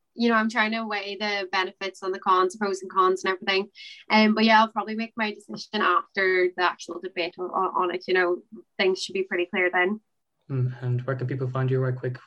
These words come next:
Speaker 2: for when you, uh, make that decision known, public?
Speaker 1: Pardon?
Speaker 2: Uh, where can people find you when you make your, uh, stance on it known?
Speaker 1: Uh, well, my social media is at Nessa for Education or else at Nessa Coral,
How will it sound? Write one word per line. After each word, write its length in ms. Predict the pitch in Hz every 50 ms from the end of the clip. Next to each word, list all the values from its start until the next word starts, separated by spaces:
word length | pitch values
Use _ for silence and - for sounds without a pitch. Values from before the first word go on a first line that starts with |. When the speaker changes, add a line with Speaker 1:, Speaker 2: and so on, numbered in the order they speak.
| _
Speaker 2:
for 160 | - 127 127
when 160 | 123 123 123 127
you, 240 | 131 135 131 131 127 _ _ _ _ _ _ _ -
uh, 300 | 139 127 127 127 127 123
make 180 | 123 - 123 127 131
that 160 | 135 123 127 - - -
decision 500 | 131 127 131 127 127 127 127 127 127 - - -
known, 460 | 151 139 127 127 131 143 139 127 - _
public? 320 | - 131 131 143 135 - - _ _ - _ _ _ _ _ _ _ _ _ _ _ _ _ _ _ _ _ - - - _ _ _ _ _ _ _ _ _ _ -
Speaker 1:
Pardon? 240 | 240 220 233 233 269 - - _ _ _ _ _ _ -
Speaker 2:
Uh, 260 | 135 131 131 127 127
where 140 | 131 139 139
can 80 | 139
people 160 | 131 151 131 123
find 200 | 143 135 139 131
you 120 | 131 131
when 100 | 131 127
you 100 | 127 127
make 240 | 123 127 127 123 123
your, 440 | 127 123 120 120 120 120 120 117 - _ -
uh, 320 | 131 120 117 117 113 113
stance 320 | 113 - 127 117 117 120
on 80 | 123 123
it 80 | 117 120 -
known? 180 | 123 120 120 127 - _ _ _ -
Speaker 1:
Uh, 340 | 247 233 240 240 226 214 - - 226
well, 220 | 240 240 226 226
my 160 | 220 220 226
social 260 | 220 - 247 226 - 220
media 300 | 226 214 220 220 208 -
is 160 | 214 214 -
at 160 | 214 208 196
Nessa 440 | - 202 190 208 - - 196 196 202 -
for 160 | - 196 196
Education 720 | 185 180 185 226 214 208 185 180 185 - _ 196 196 190
or 140 | 190 196 -
else 260 | 185 180 180 190 - -
at 120 | 190 185
Nessa 260 | - 370 180 - - 226
Coral, 360 | - 185 170 - 349 381 -